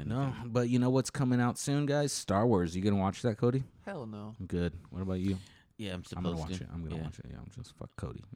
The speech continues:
Speaker 1: Yeah, we'll, we'll go watch
Speaker 3: These
Speaker 1: it
Speaker 3: new
Speaker 1: then.
Speaker 3: Star Wars movies suck, man.
Speaker 1: I mean, but it's just the end of the saga,
Speaker 2: Yeah.
Speaker 1: dude.
Speaker 3: They
Speaker 1: You don't
Speaker 3: suck.
Speaker 1: wanna
Speaker 3: They're
Speaker 1: watch
Speaker 3: the
Speaker 1: that?
Speaker 3: same saga. Go watch the other ones.
Speaker 1: I already did.
Speaker 3: They're the same.
Speaker 1: Story
Speaker 2: Yeah.
Speaker 1: continues.
Speaker 3: Dude, she's a Skywalker. Ooh.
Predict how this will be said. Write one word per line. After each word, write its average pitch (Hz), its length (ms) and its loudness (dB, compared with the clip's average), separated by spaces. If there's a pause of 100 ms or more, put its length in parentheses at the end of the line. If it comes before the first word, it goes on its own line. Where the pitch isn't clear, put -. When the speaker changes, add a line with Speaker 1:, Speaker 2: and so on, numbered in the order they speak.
Speaker 1:
Yeah, - 120 -10
we'll, - 180 -12
we'll 101 200 -4
go 82 120 -6
watch - 120 -12
Speaker 3:
These 139 80 -12
Speaker 1:
it 135 40 -12
Speaker 3:
new 143 60 -8
Speaker 1:
then. 139 80 -4
Speaker 3:
Star 117 300 -4
Wars 110 140 -6
movies 104 260 -6
suck, 104 480 -6 (120)
man. 107 220 -8
Speaker 1:
I - 20 2
mean, 135 160 4
but 123 140 6
it's 120 160 2
just 123 180 -2
the 120 100 0
end 117 140 2
of 110 120 2
the 110 80 -2
saga, 117 400 -6
Speaker 2:
Yeah. 85 60 -6
Speaker 1:
dude. 85 220 -4 (100)
Speaker 3:
They - 60 -20
Speaker 1:
You - 240 -12
don't - 140 0
Speaker 3:
suck. 101 40 2
Speaker 1:
wanna 101 140 2
Speaker 3:
They're 95 240 0
Speaker 1:
watch 170 100 -4
Speaker 3:
the - 60 -2
Speaker 1:
that? 117 60 0
Speaker 3:
same 175 200 -4
saga. 185 380 -6
Go 165 160 -8
watch 170 220 -8
the 185 120 -8
other 190 160 -8
ones. 185 460 -12 (180)
Speaker 1:
I - 60 -4
already 127 200 -2
did. 214 300 0 (380)
Speaker 3:
They're - 100 -20
the 170 120 -14
same. 165 640 -16
Speaker 1:
Story - 360 -8
Speaker 2:
Yeah. 117 60 -4
Speaker 1:
continues. 123 600 -4 (360)
Speaker 3:
Dude, 123 220 -14
she's 120 200 -20
a 117 40 -16
Skywalker. 110 720 -10
Ooh. 113 760 -10